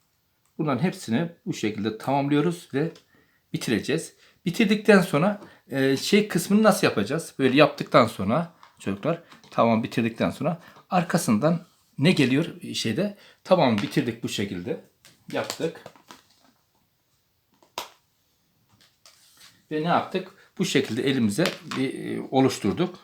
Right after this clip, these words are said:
Tamamını oluşturduk. E, şimdi akrep ve yelkovanını yapma geliyor. Akrep ve yelkovanı yaparken biz, bakın, burada bir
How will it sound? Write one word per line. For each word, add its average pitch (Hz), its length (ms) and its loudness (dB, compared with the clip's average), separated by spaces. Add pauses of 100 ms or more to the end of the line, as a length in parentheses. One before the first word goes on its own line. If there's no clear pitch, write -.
(140)
Tamamını 107 340 2
oluşturduk. 117 520 -4 (560)
E, 110 380 0 (640)
şimdi 190 500 0 (280)
akrep 147 400 2
ve 196 40 8
yelkovanını 147 560 4
yapma 87 400 -4 (500)
geliyor. 180 300 -6 (400)
Akrep 190 400 2
ve 156 40 4
yelkovanı 147 400 2
yaparken 143 580 -2 (400)
biz, 160 280 -2
bakın, 127 260 -2
burada 131 320 0
bir - 360 -10